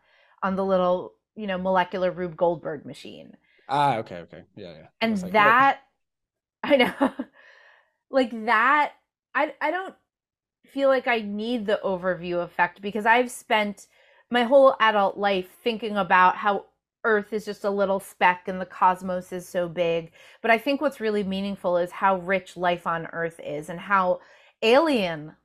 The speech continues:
Speaker 1: life on Earth is, which is, you know, a lot of what I write about in the epilogue, as you were, as you were talking about. Like, I really think that writing this book gave me a much richer appreciation for life on Earth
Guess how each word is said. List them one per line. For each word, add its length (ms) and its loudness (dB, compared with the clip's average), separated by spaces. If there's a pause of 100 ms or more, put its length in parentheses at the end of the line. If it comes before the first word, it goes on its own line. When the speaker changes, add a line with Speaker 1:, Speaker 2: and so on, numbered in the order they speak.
Speaker 1:
life 340 2
on 180 2
Earth 280 -8
is, 340 -8
which 160 -6
is, 160 -4
you 80 -6
know, 180 0
a 60 0
lot 220 6
of 80 -6
what 100 2
I 80 0
write 220 -2
about 280 0
in 60 -10
the 160 -6
epilogue, 640 0
as 140 -10
you 100 -8
were, 240 -8
as 120 -14
you 80 -12
were 40 -10
talking 400 -6
about. 280 -6
Like, 240 -6 (680)
I 120 4
really 400 2
think 240 -6
that 140 -2
writing 300 2
this 160 -6
book 420 -6 (460)
gave 240 0
me 280 -4
a 120 -4
much 840 -2
richer 460 -2
appreciation 840 -10
for 680 -2 (260)
life 360 0
on 220 0
Earth 360 0